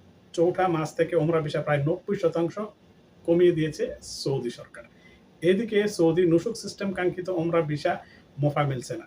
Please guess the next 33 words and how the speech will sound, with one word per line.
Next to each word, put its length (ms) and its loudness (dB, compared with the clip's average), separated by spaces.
নুসুক 260 -2
সিস্টেমে 360 -4
ওমরা 180 2
যাত্রী 300 0
মোফা 240 0
ইস্যু 180 -2
করতে 240 -4
সার্ভারে 360 0
ঢুকলে 300 -4
দেখাচ্ছে 360 -2
বাংলাদেশি 600 -4
দৈনিক 420 -2
ওমরা 360 -2
যাত্রীর 360 -2
কোঠা 360 -6
শেষ। 480 -6
এতে 240 0
ওমরা 280 2
যাত্রীরা 420 0
হতাশ। 460 -12
পবিত্র 320 4
মক্কায় 320 0
মক্কা 300 0
মদিনা 400 2
ইত্তেফাক 500 -4
ইবাদত 400 -2
বন্দেগীর 380 -2
জন্য 240 -2
যেসব 300 -8
নারী 240 -2
পুরুষ 320 -6
ওমরা 220 -4
পালনের 440 0